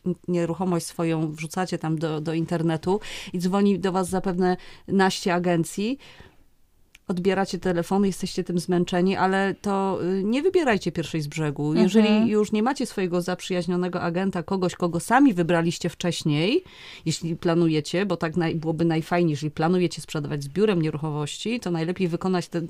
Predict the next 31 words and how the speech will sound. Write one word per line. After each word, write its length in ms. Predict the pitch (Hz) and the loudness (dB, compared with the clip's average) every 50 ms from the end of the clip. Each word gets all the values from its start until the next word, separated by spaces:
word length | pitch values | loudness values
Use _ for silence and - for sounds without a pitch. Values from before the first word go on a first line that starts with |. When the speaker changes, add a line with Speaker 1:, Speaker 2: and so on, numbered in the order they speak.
| - | -6
Speaker 1:
odrobinę 460 | - 160 156 170 170 175 214 214 196 170 | -8 -2 0 0 2 2 2 2 2 2
wysiłku 440 | 165 160 - - 196 185 - 180 | 0 -2 -2 -4 -6 -6 -6 -6
z 40 | 165 | -4
własnej 280 | - 175 160 - 180 175 | -2 -4 -2 -2 -4 -4
strony, 440 | - - - 160 156 151 170 208 226 - - - - - - - - - - - - - | -4 -6 -6 -2 0 0 0 0 -2 -4 -10 -14 -14 -14 -14 -16 -16 -18 -20 -20 -6 0
popytać 440 | - 208 202 - 262 - 214 190 175 | 2 4 4 4 2 2 2 0 2
znajomych, 960 | 175 180 175 175 180 165 160 165 165 180 202 247 285 403 427 - - - - - - - - - - - | 2 2 2 2 2 2 2 2 0 0 0 0 0 -2 -2 -4 -8 -14 -14 -18 -20 -20 -20 -20 -16 -10
przejść 520 | - - 247 247 277 - - - - - | 2 4 6 6 6 4 0 -4 -8 -10
podstawowy 680 | - - - - 202 - - 214 208 190 208 208 208 196 | -12 -8 -6 -6 -6 -2 -2 0 2 2 2 2 2 2
internet 840 | - 196 190 - 190 180 175 175 180 180 190 208 247 302 - - - | 2 2 2 2 2 2 2 4 4 4 4 4 4 2 2 2 4
Speaker 2:
Ja 220 | 214 226 240 220 | 6 6 6 6
o 80 | 220 220 | 6 6
Speaker 1:
i 40 | 214 | 6
Speaker 2:
tym 60 | 247 226 | 8 8
mówię 80 | 233 240 | 8 8
Speaker 1:
wybrać 280 | 240 - - 240 220 | 8 6 6 6 4
Speaker 2:
w 60 | - - | 4 4
podcaście 560 | 208 196 185 185 - 247 - 190 185 185 185 | 4 4 6 6 6 8 8 8 6 6 6
Speaker 1:
sobie 120 | 190 190 | 6 4
Speaker 2:
dwudziestym 1120 | 196 196 208 214 196 220 214 214 - - 208 196 190 196 190 185 185 180 180 180 180 175 170 165 | 4 2 0 2 2 2 2 2 -2 -2 -2 -2 0 -2 -2 -2 -2 -4 -4 -4 -6 -6 -6 -6
drugim, 500 | 170 175 185 190 190 170 170 165 160 156 | -4 -2 0 0 0 0 -2 -4 -4 -4
zakładam. 280 | 165 160 - 269 247 208 175 165 165 170 175 | -4 0 2 4 6 6 4 4 2 0 0
Speaker 1:
No, 60 | 185 | -2
także 280 | 226 226 220 220 233 220 | -2 0 2 2 2 2
to 160 | - 240 233 233 - - - - - - - - - | 0 -2 -4 -4 -8 -12 -14 -14 -16 -18 -18 -2 2
oczywista 580 | - 254 247 - 269 226 254 240 - - 233 196 | 4 4 4 4 2 0 0 0 2 2 2 2
oczywistość, 600 | 220 214 - 214 190 202 185 - - 170 151 170 | 2 0 0 0 0 0 0 0 0 2 4 6
jak 80 | 214 | 4
Speaker 2:
Tak. 100 | 196 185 | 4 4
Speaker 1:
się 80 | - 175 | 2 0
okazuje. 560 | 170 - 185 175 156 165 165 165 170 185 247 | 0 2 2 0 2 2 0 0 0 0 0